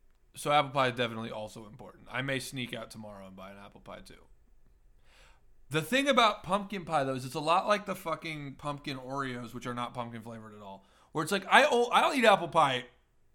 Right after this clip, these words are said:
to quote my good friend Zasha, every day of the week and twice on Sundays. But I on-, I really only eat pumpkin pie from Halloween to Thanksgiving.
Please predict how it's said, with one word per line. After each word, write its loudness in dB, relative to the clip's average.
to -8
quote 2
my 4
good -4
friend -4
Zasha, -2
every 2
day 4
of 0
the -4
week -2
and -2
twice -4
on -6
Sundays. -8
But 2
I 10
on-, 0
I 0
really -2
only -2
eat -6
pumpkin -6
pie -4
from -8
Halloween 0
to -8
Thanksgiving. -12